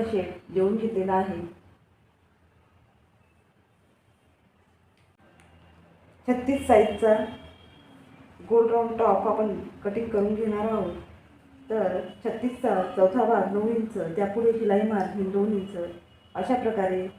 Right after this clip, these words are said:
अकरा इंचावर मार्किंग करून घेतलेली आहे. त्यानंतर कमर चौतीस इंच, चौतीसचा चौथा भाग साडेआठ इंच, त्यापुढे शिलाई मार्जिन साडेदहा इंच, अशा प्रकारे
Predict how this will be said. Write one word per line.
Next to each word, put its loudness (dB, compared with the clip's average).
अकरा 0
इंचावर 2
मार्किंग -2
करून -2
घेतलेली 0
आहे. 2
त्यानंतर -2
कमर 0
चौतीस 2
इंच, -2
चौतीसचा -2
चौथा -2
भाग 2
साडेआठ -2
इंच, -2
त्यापुढे 0
शिलाई 2
मार्जिन -2
साडेदहा -2
इंच, -2
अशा 0
प्रकारे 2